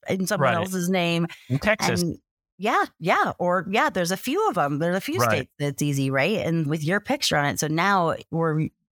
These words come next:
Speaker 1: depending on I D V verification that doesn't,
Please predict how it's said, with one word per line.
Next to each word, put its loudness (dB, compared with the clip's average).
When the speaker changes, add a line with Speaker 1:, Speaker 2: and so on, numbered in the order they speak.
Speaker 1:
depending 0
on 0
I 0
D 0
V 0
verification 0
that -2
doesn't, 0